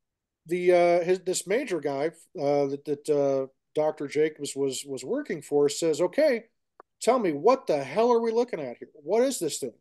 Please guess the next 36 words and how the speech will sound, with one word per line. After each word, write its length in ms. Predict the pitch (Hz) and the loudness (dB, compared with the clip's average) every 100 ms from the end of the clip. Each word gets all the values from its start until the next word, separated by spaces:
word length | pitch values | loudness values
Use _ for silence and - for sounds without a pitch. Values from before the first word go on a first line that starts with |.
| _ _ _ _ - | _ _ _ _ -6
And 420 | 151 151 147 143 _ _ | -2 0 -2 -8 _ _
Doctor 340 | 139 135 - 147 | -8 -8 -8 -8
Jacobs' 420 | 143 151 160 143 | -2 -2 -2 -10
response 480 | 160 - 156 196 - | -10 -4 -2 -2 -6
is, 160 | 214 | -6
"Well, 380 | 143 175 269 185 170 _ _ _ _ | 0 0 0 -6 -14 _ _ _ _
looks 300 | 120 151 - _ _ | -10 -8 -10 _ _
like 240 | 143 165 175 | -6 -6 -8
you've 140 | 175 | -6
got 200 | 170 202 | -2 -2
a 60 | 202 | -2
U 220 | 226 254 | 0 0
F 140 | 247 | 2
O 180 | 269 320 | 0 0
here, 220 | 160 104 _ - | -4 -8 _ -10
right?" 220 | 127 226 _ _ _ _ _ _ - | -6 -6 _ _ _ _ _ _ -8
So 460 | - 202 196 196 _ _ _ - | 4 6 6 2 _ _ _ -14
then, 560 | 147 269 302 180 202 196 _ _ _ _ _ _ _ _ | 2 4 4 2 -4 -16 _ _ _ _ _ _ _ _
as 240 | 180 202 - | -2 -2 2
they're, 360 | 190 175 170 - | 2 2 -2 -4
as 180 | 180 170 | -6 -4
they're 100 | 160 | 0
watching 400 | 208 226 208 175 | 0 0 -2 -6
this 140 | 147 | -6
video, 380 | 240 285 160 143 | -4 0 2 4
there 220 | 156 160 | 2 2
are 220 | 156 156 | 2 0
these 340 | 151 151 - - _ | 0 -6 -8 -12 _
three 500 | 190 214 214 214 - _ _ _ _ _ | -6 -4 -2 -4 -8 _ _ _ _ _
nondescript 800 | 151 170 220 226 - 208 170 170 | -4 -2 0 -2 -2 0 -2 -2
men 320 | 190 175 143 | -2 -2 -2
who 240 | 131 156 | -6 -2
are 140 | 151 143 | 0 0
clearly 420 | - 196 202 165 | 0 0 0 -2
from 220 | - 151 | -4 -8
some 480 | 135 - 180 180 180 | -4 -4 -2 -4 -8